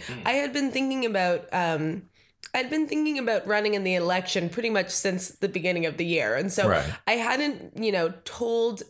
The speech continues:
Speaker 2: many people except for close people that that was my plan until maybe a couple of months ago as it was getting closer and there was just more things kind of piling on.
Speaker 1: Yeah.
Speaker 2: So
Speaker 1: You need to announce who your candidate is, and that's
Speaker 2: Yeah.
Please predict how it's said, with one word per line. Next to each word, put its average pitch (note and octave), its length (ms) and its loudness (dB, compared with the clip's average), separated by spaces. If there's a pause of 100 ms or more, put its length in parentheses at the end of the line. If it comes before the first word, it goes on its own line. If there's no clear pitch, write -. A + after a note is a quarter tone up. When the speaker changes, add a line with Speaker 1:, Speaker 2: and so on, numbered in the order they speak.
Speaker 2:
many F#3 540 2
people G3 680 -2
except - 360 0
for G3+ 100 0
close F3+ 400 0
people E3+ 360 -2
that E3+ 160 0
that D#3 180 -2
was F3+ 100 -2
my E3+ 160 0
plan D#3+ 480 0
until E3 420 0 (400)
maybe B3 220 0
a B3 60 4
couple F3+ 320 -2
of E3+ 80 0
months E3 300 0
ago G3+ 320 0
as F3+ 180 0
it D#3 80 -2
was F3 160 -2
getting F3 340 0
closer F3 480 0
and D#3+ 140 0
there D3+ 100 2
was E3 140 -2
just F3+ 160 -2
more E3+ 320 2
things D#3+ 400 0
kind D#3+ 200 0
of D#3 80 -2
piling D#3 460 2
on. D#3 380 0 (240)
Speaker 1:
Yeah. D#2 320 2 (100)
Speaker 2:
So D3+ 220 -2
Speaker 1:
You A#2+ 60 2
need A2 100 4
to F2+ 100 4
announce E2+ 360 2
who E2 40 2
your D2 140 0
candidate D#2 520 2
is, D2+ 360 2
and F2 100 2
that's F#2 240 2
Speaker 2:
Yeah. - 320 0